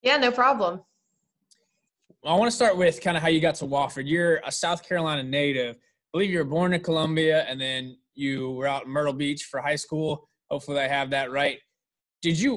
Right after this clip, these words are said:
Speaker 2: always know about Wofford growing up, or was it something that came into the picture a little bit later on?
Speaker 1: So it was definitely, um,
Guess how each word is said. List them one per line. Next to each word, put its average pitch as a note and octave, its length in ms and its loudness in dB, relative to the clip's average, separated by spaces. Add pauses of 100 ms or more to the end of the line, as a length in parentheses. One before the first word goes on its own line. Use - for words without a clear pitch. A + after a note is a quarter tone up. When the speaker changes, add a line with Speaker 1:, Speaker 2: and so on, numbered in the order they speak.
Speaker 2:
always D#3+ 480 2
know C3+ 540 0
about D#3+ 280 0
Wofford E3 640 -2 (240)
growing D#3 360 0
up, G3 180 -4
or D3+ 100 0
was D3 140 -2
it C#3+ 60 -14
something D3 400 -8
that C#3 220 -6
came D3+ 160 -4
into D3 180 -8
the C3 180 -8
picture C#3+ 260 -8
a B2+ 80 -4
little D3+ 180 -4
bit D#3 200 -4
later C3 360 -6
on? C3 300 -10 (1600)
Speaker 1:
So B3 360 4
it A#3+ 140 4
was B3 200 2
definitely, C#4 840 0
um, G3 680 0